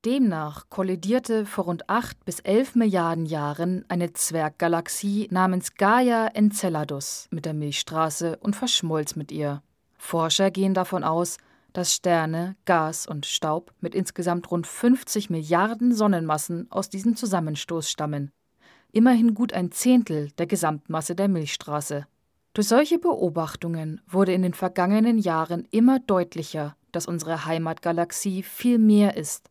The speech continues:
als eine statische Materieansammlung im Weltall. Seit ihrer Entstehung dürfte sich ihre Struktur durch Verschmelzungen und Kollisionen mit kleineren Galaxien immer wieder etwas gewandelt haben.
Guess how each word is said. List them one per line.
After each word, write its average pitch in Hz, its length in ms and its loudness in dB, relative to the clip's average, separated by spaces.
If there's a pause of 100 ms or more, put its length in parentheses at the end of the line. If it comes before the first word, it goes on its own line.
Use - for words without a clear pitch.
als - 120 -8
eine 151 180 -6
statische 170 560 -4
Materieansammlung 156 1160 -2
im 143 160 -8
Weltall. 156 480 -6 (500)
Seit 254 320 4
ihrer 277 180 2
Entstehung 165 720 0 (420)
dürfte 185 280 0
sich 175 200 -6
ihre 180 140 -2
Struktur 220 720 -2
durch 202 180 -4
Verschmelzungen 185 880 -2
und 180 200 -8
Kollisionen 175 800 -2
mit - 160 -10
kleineren 175 520 0
Galaxien 170 680 0 (400)
immer 262 280 6
wieder 196 300 -2
etwas 170 300 -4
gewandelt 165 500 -4
haben. 147 340 -4